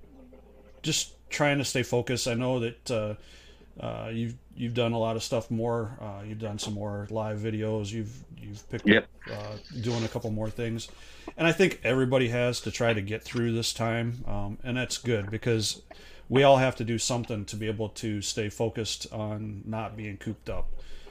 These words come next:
Speaker 1: Um,
Speaker 2: Right.
Speaker 1: so.
Speaker 2: Um, yeah, I like, I like sitting in my R C room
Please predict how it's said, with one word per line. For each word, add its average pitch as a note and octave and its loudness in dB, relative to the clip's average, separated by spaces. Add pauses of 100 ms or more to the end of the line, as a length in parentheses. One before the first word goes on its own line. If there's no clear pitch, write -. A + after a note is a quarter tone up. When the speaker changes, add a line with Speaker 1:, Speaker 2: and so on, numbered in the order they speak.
(140)
Speaker 1:
Um, G#2 -2
Speaker 2:
Right. F#2+ 6 (340)
Speaker 1:
so. G2 -4 (1800)
Speaker 2:
Um, D3 8
yeah, F#3+ 10
I F3+ 8
like, A#3 6 (720)
I F#3 8
like B2+ 8 (340)
sitting D3+ 10
in B2 10
my A#2 10
R A2+ 10
C A#2+ 8
room A2 12